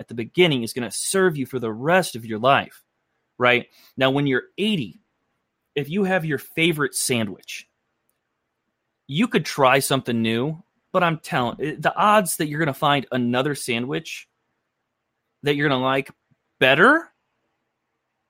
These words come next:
mm, it's not worth it because you have less time here to find it. Stick with what you've got,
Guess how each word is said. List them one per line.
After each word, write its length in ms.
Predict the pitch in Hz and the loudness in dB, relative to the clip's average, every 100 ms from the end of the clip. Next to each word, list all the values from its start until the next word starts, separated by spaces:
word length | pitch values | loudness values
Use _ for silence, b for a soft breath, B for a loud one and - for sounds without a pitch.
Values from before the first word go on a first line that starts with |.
| _ _ _ _ _ _ _ - | _ _ _ _ _ _ _ -8
mm, 600 | 165 180 180 180 180 175 - | -2 0 2 2 2 -2 -6
it's 240 | 156 - | -6 -2
not 320 | 180 180 - | 2 2 2
worth 240 | 143 196 190 | 0 0 0
it 100 | 131 | -4
because 220 | 131 135 | -6 -2
you 100 | 143 | -2
have 120 | 127 | -2
less 320 | 123 135 135 | 2 2 2
time 340 | - 143 135 120 | -2 0 0 0
here 440 | 127 120 110 110 _ _ _ _ | -2 -2 -2 -6 _ _ _ _
to 80 | - | -16
find 380 | 120 160 156 113 | -2 2 2 0
it. 160 | 104 - _ _ _ _ _ _ - | -4 -12 _ _ _ _ _ _ -6
Stick 360 | - - 165 | 0 2 2
with 140 | 135 131 | 0 -2
what 140 | 110 | -2
you've 140 | 110 | -4
got, 220 | 113 98 | -4 -6